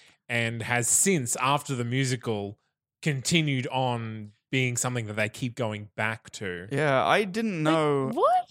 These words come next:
Speaker 2: I thought it was
Speaker 1: Yeah.
Speaker 2: just, I thought it was just a one-off cover 'cause, like, so this Weekly World News used to spit out, like, fake headlines and stuff, and people were like, "Oh, cool," and, you know, it's
Speaker 1: Yeah,
Speaker 2: fun.
Speaker 1: like alien abductions
Speaker 2: Yeah,
Speaker 1: and,
Speaker 2: yeah.
Speaker 1: and yeah.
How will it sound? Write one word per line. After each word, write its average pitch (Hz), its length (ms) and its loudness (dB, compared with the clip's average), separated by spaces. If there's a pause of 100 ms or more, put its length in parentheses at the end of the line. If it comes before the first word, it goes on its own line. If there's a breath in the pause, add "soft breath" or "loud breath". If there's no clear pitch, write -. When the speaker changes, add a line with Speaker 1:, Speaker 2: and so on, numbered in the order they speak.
Speaker 2:
I 170 100 2
thought 240 160 2
it 262 60 0
was 233 100 4
Speaker 1:
Yeah. 202 200 8
Speaker 2:
just, - 160 -6
I 135 60 2
thought 139 100 -4
it 214 40 -2
was 240 120 -2
just - 160 -4
a 175 40 0
one-off 131 520 0
cover 135 340 0
'cause, 151 180 -4
like, 143 360 4
so 151 140 0
this 165 260 0 (100)
Weekly 170 280 -2
World 147 220 2
News 131 420 0
used 123 240 -6
to 107 240 -2
spit - 300 -2
out, 117 160 2
like, 110 200 0
fake - 320 -2
headlines 110 500 -4
and 107 100 -8
stuff, 107 400 -4
and 113 120 -6
people 117 140 -8
were 117 60 -2
like, 110 160 0
"Oh, 143 180 0
cool," - 200 -6
and, 117 180 -6
you 120 80 -4
know, 107 60 -6
it's - 100 -8
Speaker 1:
Yeah, 180 120 6
Speaker 2:
fun. 110 100 2
Speaker 1:
like 131 100 -2
alien 131 300 2
abductions 117 760 0
Speaker 2:
Yeah, 127 240 4
Speaker 1:
and, - 220 -2
Speaker 2:
yeah. 101 60 -8
Speaker 1:
and 104 140 -12
yeah. 98 180 -12